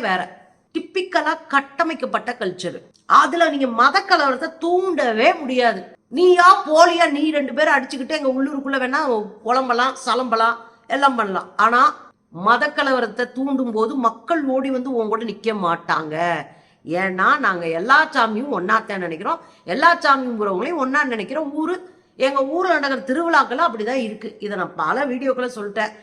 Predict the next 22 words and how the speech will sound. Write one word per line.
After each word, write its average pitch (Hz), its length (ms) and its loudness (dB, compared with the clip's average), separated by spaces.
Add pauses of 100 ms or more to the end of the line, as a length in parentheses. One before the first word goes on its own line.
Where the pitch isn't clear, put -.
(380)
பாவம் 311 320 2
யாராவது 285 340 2
அமித்ஷாக்கு 269 500 -4
சொல்லுங்கய்யா, 240 460 2 (460)
வயசான 254 460 0
காலத்துல 220 440 0
நெஞ்சு 226 220 -4
பிடிச்சிடாம. 208 420 -4 (640)
இதுக்கு 370 360 2
இடையில 277 260 0 (520)
மதுரை 302 460 2
ஆதீனம் 285 360 0
ஒரு 269 180 -2
ட்விஸ்ட்டை 262 320 -2
வச்சு 262 180 -4
விட்டுருக்காப்புல. 196 480 -4 (380)
அது 247 200 -6
என்ன 311 160 -2
ட்விஸ்ட்னு 269 340 -8
கேக்குறீங்களா? 196 440 -2 (560)
அமித்ஷாட்ட 277 560 0 (140)
போய் 277 280 -2